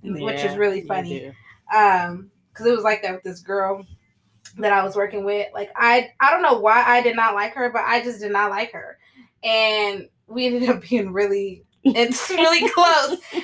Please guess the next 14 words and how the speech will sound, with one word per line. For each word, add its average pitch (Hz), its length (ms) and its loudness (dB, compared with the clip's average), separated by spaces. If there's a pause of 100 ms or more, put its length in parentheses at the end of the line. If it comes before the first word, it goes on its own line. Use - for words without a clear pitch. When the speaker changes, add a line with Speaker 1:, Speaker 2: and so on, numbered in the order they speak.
Speaker 1:
I 339 100 -4
was 359 100 -4
like, 277 240 -6
"Dang, 381 880 -2
like, 247 220 0
why 494 260 4
did 480 140 6
I 427 480 4
like 349 100 -8
you? 294 80 -4
Like, 294 200 2
what 466 320 6
happened?" 427 600 0 (460)
But 269 500 2